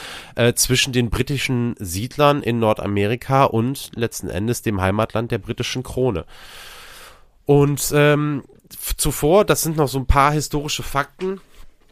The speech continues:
diese Kriege untereinander habe ich angesprochen, unter anderem sehr, sehr wichtig, der sogenannte Siebenjährige Krieg, den, ähm, Großbritannien und Frankreich miteinander führten,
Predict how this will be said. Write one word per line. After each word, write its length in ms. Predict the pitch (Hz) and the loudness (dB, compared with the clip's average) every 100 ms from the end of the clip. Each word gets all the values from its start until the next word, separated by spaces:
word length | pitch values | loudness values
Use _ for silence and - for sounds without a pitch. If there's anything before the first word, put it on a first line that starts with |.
| - - | -16 -8
diese 240 | 117 113 | -6 -6
Kriege 260 | - 147 135 | -4 -2 -2
untereinander 440 | 123 135 123 123 | -2 0 2 2
habe 140 | 120 | 2
ich 140 | 117 - | 0 -4
angesprochen, 600 | 127 143 - 147 147 139 | -4 -2 -2 0 0 -2
unter 260 | 127 127 | -2 -2
anderem 320 | 98 135 135 123 | -2 0 0 2
sehr, 180 | 123 | 2
sehr 180 | 127 127 | 4 2
wichtig, 300 | 117 - 170 | 0 -4 -2
der 120 | 135 | 0
sogenannte 500 | 107 127 127 123 127 | 0 0 0 0 0
Siebenjährige 840 | 107 90 131 160 156 131 139 131 110 | 0 -2 -4 -2 0 2 2 0 -4
Krieg, 480 | - - 110 110 - | -8 -4 -2 -2 0
den, 320 | 123 120 120 | 0 2 -2
ähm, 380 | - 117 117 113 | -2 0 0 -2
Großbritannien 720 | 104 120 - 117 - 110 127 120 | -4 -2 -2 -6 -6 -2 0 0
und 140 | 107 | -2
Frankreich 560 | - 104 156 - 113 - | 0 0 0 0 -2 -2
miteinander 460 | 101 98 95 95 | -2 -2 -2 -4
führten, 500 | 87 - 98 - 143 | -6 -6 -6 -6 -8